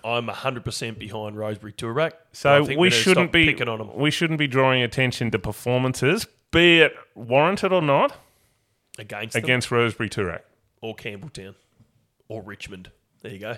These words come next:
Speaker 1: I've added some more to the pile.
Speaker 2: So you're saying a-, anything, the, any goal kicking or any performances in a flogging should be
Speaker 1: Null and void.
Speaker 2: All right then.
Speaker 1: Yep.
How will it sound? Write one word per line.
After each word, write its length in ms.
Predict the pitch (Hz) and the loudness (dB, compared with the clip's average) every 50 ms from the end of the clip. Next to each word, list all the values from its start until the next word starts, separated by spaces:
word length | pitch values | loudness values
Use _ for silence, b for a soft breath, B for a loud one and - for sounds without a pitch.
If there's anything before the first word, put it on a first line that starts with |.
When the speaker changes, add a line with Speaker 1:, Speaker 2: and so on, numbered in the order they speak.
| - - | -14 -16
Speaker 1:
I've 140 | - 107 107 | -14 -12 -10
added 240 | 107 110 113 104 - | -10 -10 -12 -14 -16
some 140 | - 110 107 | -18 -16 -14
more 180 | 110 110 107 | -14 -14 -14
to 100 | 107 - 107 | -16 -18 -20
the 100 | 104 - | -20 -18
pile. 340 | - 104 98 98 98 - _ _ _ _ _ _ _ _ _ _ _ _ _ _ _ _ _ _ _ _ _ _ _ _ _ _ _ - | -16 -14 -12 -12 -14 -16 _ _ _ _ _ _ _ _ _ _ _ _ _ _ _ _ _ _ _ _ _ _ _ _ _ _ _ -14
Speaker 2:
So 140 | - - | -8 -6
you're 100 | 127 127 | -6 -4
saying 360 | - - 139 131 127 120 113 - _ _ _ - - _ _ _ _ _ _ _ _ _ _ | -2 0 0 0 0 0 -2 -6 _ _ _ -20 -20 _ _ _ _ _ _ _ _ _ _
a-, 280 | 120 120 120 - _ - | -8 -8 -8 -6 _ 0
anything, 560 | 143 151 160 160 160 - 156 151 143 131 120 - - - | 2 2 2 0 -2 -2 -2 0 0 -2 -4 -6 -10 -6
the, 380 | 107 135 - - - 90 - | -6 -6 -4 -4 -8 -10 -10
any 260 | - 78 80 127 139 135 | -10 -6 -2 0 0 0
goal 320 | 113 143 147 151 160 160 | 6 8 8 8 8 8
kicking 280 | - - 156 135 143 135 | 4 0 -4 -4 -2 0
or 80 | 135 | 0
any 120 | 139 135 123 | 0 0 -2
performances 600 | - 123 - 135 131 131 123 - 123 113 107 117 | -4 -4 -2 -2 -2 -2 -2 -4 -4 -2 -2 -2
in 100 | 120 117 | 0 0
a 100 | 110 - | 0 -2
flogging 680 | - - - 127 120 104 92 95 104 151 233 269 - _ _ _ _ _ _ _ _ _ _ _ _ _ _ _ _ _ | -4 0 4 6 6 6 4 2 -2 -2 -4 -6 -10 _ _ _ _ _ _ _ _ _ _ _ _ _ _ _ _ _
should 220 | - - - 123 104 | -16 -8 -8 -6 -4
be 80 | 110 | -4
Speaker 1:
Null 180 | 110 123 123 127 | -4 -2 -2 -2
and 100 | 120 117 | -4 -4
void. 260 | 110 113 110 107 101 - _ - | -6 -8 -8 -8 -10 -14 _ -4
Speaker 2:
All 100 | - 101 | -2 0
right 200 | 123 170 190 185 | 2 2 0 0
then. 180 | - 151 185 247 - _ _ _ _ _ _ | -2 -6 -6 -8 -10 _ _ _ _ _ _
Speaker 1:
Yep. 180 | 101 101 - | -20 -20 -20